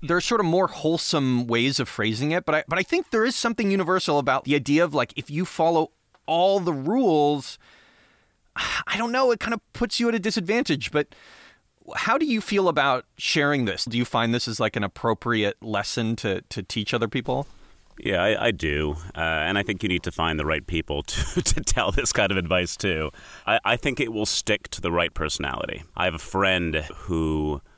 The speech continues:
Speaker 2: gave me this painting, and it's two pigeons o-, on, like, a wire. And one pigeon is saying to the other pigeon, "I do my best to avoid trouble, unless it sounds fun."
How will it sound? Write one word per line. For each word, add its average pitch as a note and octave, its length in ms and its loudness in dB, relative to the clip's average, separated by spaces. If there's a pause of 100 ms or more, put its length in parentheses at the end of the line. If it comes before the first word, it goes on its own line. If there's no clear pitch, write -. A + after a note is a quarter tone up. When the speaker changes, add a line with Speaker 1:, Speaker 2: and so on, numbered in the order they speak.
Speaker 2:
gave B2+ 180 0
me F3+ 60 -2
this E3+ 140 -2
painting, D#2 680 -2 (480)
and G2 140 -4
it's - 160 -2
two F#3+ 180 0
pigeons G#2+ 760 2
o-, - 100 -2
on, E2+ 140 -2
like, E2+ 120 -2
a F2 40 0
wire. D#2 480 0 (160)
And D2+ 100 -4
one B2 140 2
pigeon D3 260 2
is B2+ 80 0
saying A#2+ 260 2
to - 80 -12
the G#2 80 2
other G2 140 2
pigeon, F2 520 0 (420)
"I E2+ 120 2
do B2 200 4
my E3 160 4
best A2+ 320 2
to G#2+ 140 2
avoid F#2 340 2
trouble, A#1+ 440 -2 (500)
unless D#2+ 280 0
it D#2 100 -10
sounds C#2+ 320 -4
fun." G1+ 280 -6